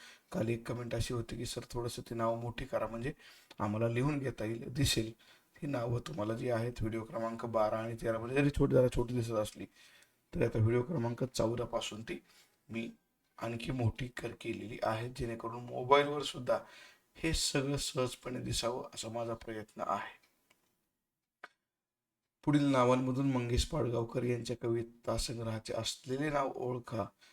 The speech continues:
नसलेले नाव ओळखा असं म्हटलंय. मुद्दामून मी त्या ठिकाणी असा उच्चार केला होता,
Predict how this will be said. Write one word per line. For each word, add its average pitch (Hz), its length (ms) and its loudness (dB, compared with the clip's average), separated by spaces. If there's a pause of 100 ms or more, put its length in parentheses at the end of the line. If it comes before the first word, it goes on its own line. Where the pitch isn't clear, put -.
(380)
नसलेले 143 540 -4
नाव 147 180 4
ओळखा 143 260 0
असं - 180 -8
म्हटलंय. 131 320 -6
मुद्दामून 131 440 -4
मी 131 140 -8
त्या 127 140 -8
ठिकाणी 120 280 -8
असा 117 180 -8
उच्चार 127 280 -8
केला 123 240 -8
होता, 120 200 -4